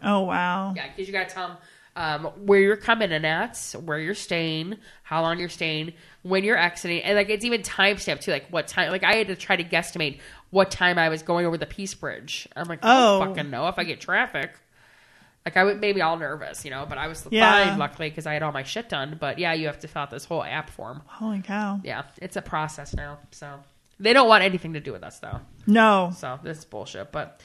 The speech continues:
Speaker 2: uh, but they open their borders too. In the movie, they open their borders. So because the group's in Texas, makes
Speaker 1: They're gonna go to Mexico.
Speaker 2: ma-, makes sense. They're
Speaker 1: Yeah.
Speaker 2: going to Mexico.
Speaker 1: Through El Paso.
Speaker 2: Um.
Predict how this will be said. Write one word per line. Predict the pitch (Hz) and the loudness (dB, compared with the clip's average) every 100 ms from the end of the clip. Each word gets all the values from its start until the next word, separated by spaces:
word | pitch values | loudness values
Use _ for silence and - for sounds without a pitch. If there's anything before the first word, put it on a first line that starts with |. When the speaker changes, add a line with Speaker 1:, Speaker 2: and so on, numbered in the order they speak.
| - - - | -20 -20 -4
Speaker 2:
uh, | 185 185 | 4 4
but | 185 202 | 6 4
they | 220 | 4
open | 233 269 | 4 4
their | 240 | 2
borders | 220 202 180 170 - | 2 2 2 0 -4
too. | - 170 127 156 | -6 -8 -8 -8
In | 165 170 | -6 -6
the | |
movie, | 175 247 277 214 160 160 | -2 0 2 0 -2 -2
they | 160 | -4
open | 160 175 | -4 -4
their | 175 | -4
borders. | 165 117 110 147 - | -2 -4 -4 -6 -10
So | - 190 180 | -4 2 4
because | 180 202 233 | 2 0 -4
the | 226 | -4
group's | 240 233 | -6 -6
in | 180 | -8
Texas, | 156 - 151 - 117 123 - - - _ _ _ _ _ _ _ - | -10 -8 -8 -8 -8 -6 -10 -14 -16 _ _ _ _ _ _ _ -6
makes | 190 190 - - _ _ _ _ | -6 -4 -10 -18 _ _ _ _
Speaker 1:
They're | 202 185 | 2 4
gonna | 190 | 2
go | 185 | 0
to | 190 | 2
Mexico. | 302 - 196 | 2 0 -6
Speaker 2:
ma-, | 175 | -4
makes | 202 196 | -4 -4
sense. | - - 135 - | -4 -6 -8 -10
They're | 156 | -2
Speaker 1:
Yeah. | 156 196 | 0 0
Speaker 2:
going | 190 | -2
to | |
Mexico. | 269 - - - - _ - | -8 -10 -12 -14 -14 _ -6
Speaker 1:
Through | 208 | -2
El | 196 208 | 0 -2
Paso. | - 190 - - - _ - _ _ - - - | -6 -14 -14 -18 -18 _ -20 _ _ -20 -20 -4
Speaker 2:
Um. | 170 185 175 170 | 2 4 2 -4